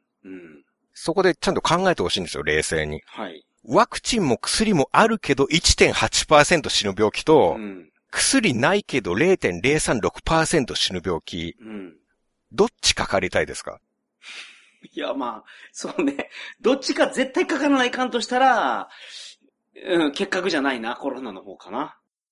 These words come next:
Speaker 2: え、そうですか？でも結核の方はワクチンも薬もあるんですよ。
Speaker 1: いやいや、かからないかんとしたらですよ。だからコロナの方にかかる。
Speaker 2: 薬もないのに？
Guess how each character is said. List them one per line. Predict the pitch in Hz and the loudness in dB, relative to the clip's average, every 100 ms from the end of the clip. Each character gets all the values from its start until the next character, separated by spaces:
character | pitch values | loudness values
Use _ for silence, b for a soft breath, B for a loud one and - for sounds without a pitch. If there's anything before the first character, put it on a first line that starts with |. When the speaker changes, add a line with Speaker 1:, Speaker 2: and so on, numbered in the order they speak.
| _ | _
Speaker 2:
え、 | 110 110 | 0 0
そ | 120 | -2
う | 104 | -4
で | |
す | 73 | -2
か？ | - 131 190 _ _ _ _ | 4 4 4 _ _ _ _
で | 117 | -4
も | 104 | 0
結 | 117 - | -2 -2
核 | 139 151 | -2 2
の | 147 | 4
方 | 151 | 6
は | 107 | 6
ワ | 123 | 6
ク | - | 4
チ | - | -2
ン | 135 | -2
も | |
薬 | 101 - 131 | -2 0 2
も | 110 | 4
あ | 127 | 4
る | 127 | 2
ん | |
で | 90 | -6
す | 80 | -6
よ。 | 92 131 | -6 -2
Speaker 1:
い | 185 | 0
や | |
い | 170 | 2
や、 | 165 | 2
か | 226 | 0
か | 262 | 0
ら | 220 | 2
な | 165 | 0
い | |
か | 180 | -2
ん | 170 | -4
と | |
し | 139 | -4
た | |
ら | 98 | -6
で | - | -10
す | 95 | -12
よ。 | - _ b _ b _ _ _ - | -12 _ b _ b _ _ _ -8
だ | 147 | -6
か | |
ら | 139 | -2
コ | 151 | -2
ロ | 143 | 0
ナ | 123 | -2
の | 120 | -4
方 | |
に | 117 | -6
か | - | -8
か | - | -14
る。 | - _ _ _ _ | -18 _ _ _ _
Speaker 2:
薬 | - - 92 | -6 -2 -2
も | 85 82 | -2 0
な | 95 | 0
い | |
の | 85 71 | 0 -4
に？ | 95 190 | -4 -4